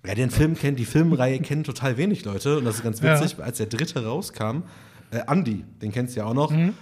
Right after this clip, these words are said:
Speaker 1: der, äh, war auch so ein Fan von dieser Filmtrilogie. Und da
Speaker 2: Hab
Speaker 1: waren
Speaker 2: ich noch
Speaker 1: wir
Speaker 2: nie von gehört.
Speaker 1: Ja, sag ich ja. Und, äh, beim dritten waren wir dann zusammen im Kino,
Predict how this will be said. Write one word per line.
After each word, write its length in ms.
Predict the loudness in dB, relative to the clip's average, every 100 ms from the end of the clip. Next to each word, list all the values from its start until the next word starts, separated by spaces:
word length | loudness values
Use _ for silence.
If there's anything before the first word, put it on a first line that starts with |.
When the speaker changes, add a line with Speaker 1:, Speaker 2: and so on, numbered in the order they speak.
| -8 0
Speaker 1:
der, 360 | 2 2 -2 -8
äh, 100 | -4
war 60 | -2
auch 120 | 0
so 100 | 0
ein 60 |
Fan 220 | 0 -2 0
von 120 | -4
dieser 200 | -4 -4
Filmtrilogie. 760 | -2 -2 0 -2 0 -4 -6 -8 -20 -20 -20 _
Und 340 | 2 2 2 2
da 40 |
Speaker 2:
Hab 60 | 4
Speaker 1:
waren 120 | 6
Speaker 2:
ich 40 |
noch 60 | 8
Speaker 1:
wir 60 | 8
Speaker 2:
nie 180 | 6 4
von 200 | 2 2
gehört. 340 | 2 -2 -6 -18 _ -14
Speaker 1:
Ja, 240 | -6 -6 -6 -12 -16 -16 -4
sag 140 | -2
ich 120 | -2 -4
ja. 140 | -8 -12 -20 -20 4
Und, 380 | 6 6 4 2
äh, 380 | 4 4 2 -2 -10 -20 _ _
beim 220 | -4 0
dritten 280 | 2 2 4
waren 120 | 2
wir 60 | 4
dann 120 | 2
zusammen 240 | 2 0 0
im 40 |
Kino, 580 | 0 2 4 2 -2